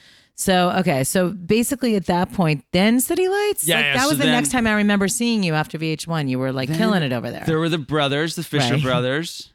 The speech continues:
Speaker 2: and
Speaker 1: They
Speaker 2: I met
Speaker 1: own
Speaker 2: with
Speaker 1: this,
Speaker 2: them.
Speaker 1: they own this company in
Speaker 2: They,
Speaker 1: New York.
Speaker 2: they owned a company in City Lights where they had edit rooms, and
Speaker 1: Yeah.
Speaker 2: they were just starting off,
Speaker 1: Yeah.
Speaker 2: uh, making movies. And I said, "Let me come in and start your T V division."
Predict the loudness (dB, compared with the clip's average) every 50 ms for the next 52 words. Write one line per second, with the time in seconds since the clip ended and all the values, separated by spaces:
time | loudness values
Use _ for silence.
0 | _ _ -2 0 0 2 2 2 2 2 4 4 2 2 2 0 0 0 2 2
1 | 2 2 2 0 0 -2 -2 -2 -2 -2 0 -2 -2 0 0 0 0 0 0 0
2 | 0 0 0 0 0 0 -2 -2 0 0 0 0 0 0 -2 -2 0 -2 -4 -4
3 | -4 -4 -4 -4 -4 -4 -6 -8 -8 -6 -4 -4 -4 -6 -10 _ _ -8 -6 -6
4 | -4 -6 -6 -8 -10 _ _ _ _ _ -14 -8 -8 -8 -8 -6 -6 -6 -6 -6
5 | -6 -6 -6 -6 -6 -6 -8 -8 -10 -10 -12 -12 -8 -4 -2 -2 -2 -4 -6 -8
6 | -10 -12 -12 -12 -10 -6 -4 -2 -2 -2 -4 -6 -8 -6 -6 -6 -6 -4 -6 -6
7 | -6 -8 -6 -4 -2 -2 0 0 -2 -2 -4 -8 _ _ -12 -12 -10 -8 -8 -8
8 | -8 -10 -12 -14 -12 -10 -8 -8 -8 -8 -10 -12 -16 -16 -16 -16 -18 -20 -20 _
9 | _ _ _ _ _ _ _ _ _ _ _ -8 -4 -2 0 0 0 -2 -2 -4
10 | -4 -2 0 0 0 0 0 -2 -2 -4 -2 -2 0 0 0 -2 -4 -6 -6 -6
11 | -6 -6 -6 -6 -8 -10 -10 -10 -10 -12 -10 -8 -8 -10 -10 -12 -16 -16 -16 -18
12 | -18 -18 -18 -18 -18 -20